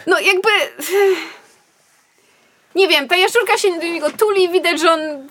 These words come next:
żywi do niej jakieś, jakieś tam uczucia. Znaczy, po prostu film,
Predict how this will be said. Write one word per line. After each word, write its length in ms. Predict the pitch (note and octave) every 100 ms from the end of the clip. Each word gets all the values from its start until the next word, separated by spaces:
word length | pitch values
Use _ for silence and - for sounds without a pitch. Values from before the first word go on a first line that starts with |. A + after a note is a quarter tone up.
| - C4+
żywi 280 | E4+ E4+
do 100 | D4
niej 360 | D#4 D#4 D4+ C4+
jakieś, 400 | C#4+ C#4+ D4 -
jakieś 360 | D4 C#4+ C#4+ -
tam 460 | C#4+ C4+ C4 B3 - - -
uczucia. 480 | C#4+ D4 F4+ F#4 G4 D#4+ C#4 G#3+ D#3 - -
Znaczy, 220 | D#3+ A3
po 60 |
prostu 260 | F4 C#5 C5+
film, 400 | - C#5 C5 C4